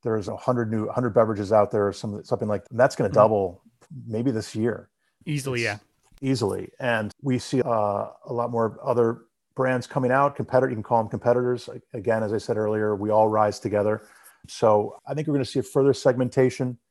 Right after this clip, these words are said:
Speaker 1: beers, wines, spirits, euphorics within the N A universe. I think you're gonna see retailers and on premise continuing to build out more robust offerings.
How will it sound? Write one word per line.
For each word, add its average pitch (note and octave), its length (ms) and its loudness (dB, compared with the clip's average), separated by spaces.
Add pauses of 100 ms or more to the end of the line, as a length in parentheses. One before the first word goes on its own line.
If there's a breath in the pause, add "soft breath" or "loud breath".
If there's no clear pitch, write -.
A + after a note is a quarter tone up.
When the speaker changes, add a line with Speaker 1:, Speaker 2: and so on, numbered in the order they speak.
(400)
Speaker 1:
beers, A2+ 640 0 (260)
wines, G#2+ 760 2 (240)
spirits, A2 840 -2 (220)
euphorics A2 720 -2 (100)
within C3+ 260 2
the C3 200 2
N A#2+ 100 -2
A A2+ 80 -4
universe. G#2 720 -6 (340)
I A#2 80 -6
think A2 140 -4
you're A#2 100 0
gonna A2 140 0
see G#2+ 480 -2
retailers A2+ 720 0 (540)
and B2+ 260 0
on A#2+ 140 4
premise A2+ 440 0
continuing A#2+ 640 -4
to G#2 80 -4
build A2 240 2
out G#2+ 180 2
more G#2 300 -2
robust G#2 480 2
offerings. D3 640 -2